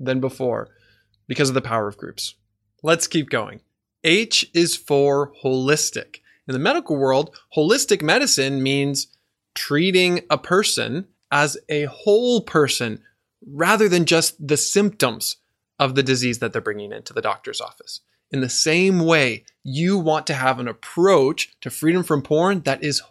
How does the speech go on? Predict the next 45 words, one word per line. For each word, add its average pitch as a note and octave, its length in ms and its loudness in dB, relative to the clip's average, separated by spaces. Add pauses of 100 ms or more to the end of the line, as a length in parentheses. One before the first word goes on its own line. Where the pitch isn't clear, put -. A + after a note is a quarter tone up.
holistic. D3+ 840 0 (280)
That's C#3+ 340 0
not D#3 240 0
just E3+ 200 -2
going D3 140 2
to C#3+ 40 2
say, B2+ 300 0 (260)
"Okay, F3 520 0
well, C3+ 220 0
you B2+ 200 -4 (280)
sexually D3+ 380 2
acted D3 240 2
out C#3+ 160 4
with B2+ 140 -4
porn C3+ 180 2
and C#3 80 0
masturbation. A#2+ 540 0
Well, A#2+ 160 -4
what B2 180 -4
behaviors A#2 420 -2
did B2 160 -2
you B2+ 80 -2
do C#3 240 0
and A#2 140 -4
what A2 140 -4
behaviors A#2 380 -4
do C3 60 -2
you C3 40 2
want C#3 180 2
to D#3 60 0
do D#3 40 0
differently?" D#3 480 -2 (200)
That's - 140 -2
a D#3 60 0
very F#3 240 4
narrow C#3 460 4
approach. A#2+ 460 -2 (680)
A B2+ 80 -4
holistic D#3 680 2
approach A2 560 -4 (260)
means C3+ 300 -2 (280)
looking D#3 340 -2
at D3 260 0
your C3+ 280 -2
relationships, B2+ 880 -2